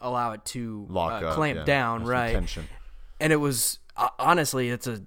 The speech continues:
Speaker 1: fantastic idea, and they, I mean, they, they look like they will feel almost exactly like an Xbox controller, and, uh,
Speaker 2: What
Speaker 1: I
Speaker 2: will they
Speaker 1: can't
Speaker 2: retail
Speaker 1: ask for
Speaker 2: for?
Speaker 1: anything more. Which, and if,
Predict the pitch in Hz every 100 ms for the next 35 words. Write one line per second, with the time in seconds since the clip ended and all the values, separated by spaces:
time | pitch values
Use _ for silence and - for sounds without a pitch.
0 | - - 110 - - 143 123 110 120 123
1 | - 107 104 98 117 110 - 123 107 107
2 | 101 - - 101 101 101 107 113 107 127
3 | 139 127 131 139 151 120 - 123 117 113
4 | - 127 123 117 123 113 113 107 117 117
5 | 113 110 107 107 110 - 107 104 - 104
6 | 107 101 98 92 - - - - 98 101
7 | 101 95 - - 98 95 95 90 - 80
8 | 90 120 - 123 87 107 127 - - 139
9 | 135 131 113 113 113 - - - - -
10 | 165 165 - - - 170 160 139 - -
11 | _ _ - 156